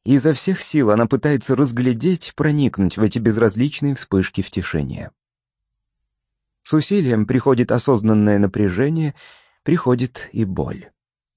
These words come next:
И чем упорнее она силится осознать себя, тем ближе падение в судорожную агонию. Звезды мерцают и тают, чернота, покрывалом заслоняющая Вселенную, за ними рябит, истончается, просвечивает,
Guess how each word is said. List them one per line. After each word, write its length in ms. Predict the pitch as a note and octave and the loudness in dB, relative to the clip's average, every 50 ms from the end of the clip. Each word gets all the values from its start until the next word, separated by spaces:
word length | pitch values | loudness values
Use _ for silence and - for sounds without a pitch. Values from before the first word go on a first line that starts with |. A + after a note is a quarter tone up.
| _ _ _ _ - | _ _ _ _ 0
И 120 | A2+ A2 | 0 0
чем 200 | G2+ C3+ C3 A#2+ | 2 2 2 4
упорнее 540 | C3+ B2+ - C3+ C3 A#2 G#2 F2+ F#2+ G2 G2+ | 2 2 2 2 2 2 2 2 2 2 2
она 120 | G2+ G#2+ | 2 2
силится 460 | G#2+ - - C3 G#2+ G#2+ - - - A2 | 0 0 0 0 0 0 0 0 0 0
осознать 540 | G#2+ - A#2+ A#2 G2+ G2 B2 D#3 E3+ D3 | 0 2 0 0 0 0 0 -2 -2 -2
себя, 320 | - - A2+ G2+ G#2+ G#2+ G#2 | -4 -4 -2 0 2 0 2
тем 240 | - C#3 C3+ C3 A#2+ | 2 0 0 0 0
ближе 360 | C3+ C#3 B2 G2+ E2 F#2+ F#2 | 0 2 2 2 2 0 0
падение 600 | - G#2+ G#2+ G#2 G2+ C3+ D#3 D3+ D3+ D3+ C#3+ - - - - - _ _ | 0 0 0 0 0 0 0 0 0 -2 -4 -6 -10 -20 -20 -20 _ _
в 80 | - - | -12 -4
судорожную 720 | - A#2+ A#2+ A2+ A2+ A2+ A2+ G2+ - G#2 G#2 G#2 G2 - - | -2 -2 0 2 2 0 0 -2 -2 -2 -2 -2 -4 -4 -4
агонию. 680 | G2+ G2 F2 F2+ - D#2+ C2+ - - - - - - _ _ _ _ _ _ _ _ _ _ _ _ _ _ _ _ _ _ _ _ _ _ _ _ _ _ _ _ - | -6 -4 -4 -2 -2 -2 -2 -4 -8 -10 -12 -14 -18 _ _ _ _ _ _ _ _ _ _ _ _ _ _ _ _ _ _ _ _ _ _ _ _ _ _ _ _ -12
Звезды 420 | - G2+ B2 C3 A#2+ G2 G#2 G#2+ | -6 -2 2 2 2 2 2 2
мерцают 680 | G#2+ G#2+ G#2 - - - G#2 A2+ C3+ D3+ D3+ C#3+ _ - | 4 4 2 0 -2 -2 -2 0 0 -2 -4 -6 _ -2
и 100 | A#2 A2 | -2 -2
тают, 440 | - - G2+ G#2 B2 C#3 C#3 - - _ - - - _ _ _ _ _ | 0 0 0 0 0 -2 -4 -6 -12 _ -20 -20 -20 _ _ _ _ _
чернота, 500 | - - C#3 B2 C3+ C#3 C3 - E3+ E3+ | -4 0 2 4 4 4 4 2 0 0
покрывалом 580 | - - A#2+ - C#3 C3+ B2+ B2+ A#2 A#2 A2 G#2 | 0 0 0 2 2 4 4 4 4 6 4 4
заслоняющая 680 | A#2 A#2 - - B2+ B2 B2 A#2+ A2 G#2 - - A#2+ A2 | 2 0 0 2 2 4 4 4 4 2 2 0 0 0
Вселенную, 540 | - - B2 A#2 A2+ D3 D#3 D3+ D#3 E3 D3+ | 0 0 0 2 2 2 0 0 0 0 0
за 120 | C3+ D3 | 0 0
ними 240 | D3 D3+ D3 C#3+ C#3 | 2 2 2 4 2
рябит, 520 | B2+ - B2 A2 F#2+ F#2 C#3+ E3+ - - | 2 2 2 0 0 -2 -2 -2 -2 -2
истончается, 920 | D#3 C#3 - - C3 B2 A2 G2+ - - C3 C#3 D#3 E3 D#3+ C#3+ - - C3 | -4 -4 -2 0 2 2 2 2 0 0 2 2 2 2 0 -2 -2 -4 -2
просвечивает, 920 | A2 C3+ C3 B2+ A#2 - - A2+ D3 E3+ E3+ - - D#3+ E3 D#3+ D#3 - | 0 2 0 0 0 -2 -2 -2 -2 -2 -2 -4 -4 0 2 2 2 0